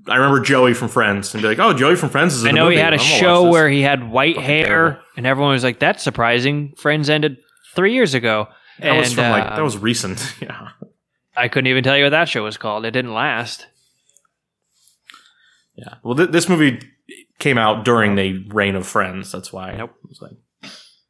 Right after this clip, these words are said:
Speaker 1: but yeah, I looked it up, and apparently Gary Oldman becomes, like, a spider. I'm like, "Oh God!" And I lo-, I watched the clip of it,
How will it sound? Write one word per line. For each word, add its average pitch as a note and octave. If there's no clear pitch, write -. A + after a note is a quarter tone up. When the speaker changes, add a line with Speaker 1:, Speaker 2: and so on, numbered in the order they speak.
Speaker 1:
but B2
yeah, B2+
I B2
looked D3+
it C3+
up, D3
and A#2+
apparently B2+
Gary A2
Oldman A2+
becomes, G#2
like, G2
a F2
spider. A2+
I'm G#2
like, -
"Oh G2
God!" F#2
And G2+
I G#2+
lo-, G#2+
I G#2+
watched G2+
the G#2
clip -
of A#2
it, C3